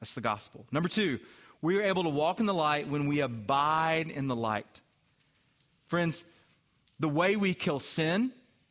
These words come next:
the way we experience sanctification, the way we experience the good life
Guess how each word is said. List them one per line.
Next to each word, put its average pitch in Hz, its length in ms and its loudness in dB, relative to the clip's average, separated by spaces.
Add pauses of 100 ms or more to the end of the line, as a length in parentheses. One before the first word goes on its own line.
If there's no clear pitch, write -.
(600)
the 143 100 -2
way 180 240 2
we 190 160 2
experience 170 480 -2
sanctification, 165 920 -2 (880)
the 139 80 -2
way 170 200 2
we 180 180 0
experience 190 720 0
the 156 80 -6
good 151 340 -2
life 120 400 0